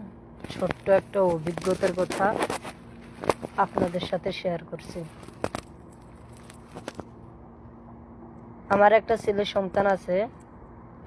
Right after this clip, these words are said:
তিন বছরের উপরে বয়স, কিন্তু গত এক মাস আগে আমি আবারও একটি কন্যা সন্তানের বাবা হই। যখন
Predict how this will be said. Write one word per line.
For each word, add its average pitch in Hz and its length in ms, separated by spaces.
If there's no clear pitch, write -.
তিন 185 160
বছরের 170 540
উপরে 175 360
বয়স, 165 400
কিন্তু 185 260
গত 190 220
এক 190 260
মাস 180 280
আগে 170 260
আমি 175 280
আবারও 170 440
একটি 185 220
কন্যা 190 280
সন্তানের 175 580
বাবা 175 320
হই। 151 160
যখন 202 360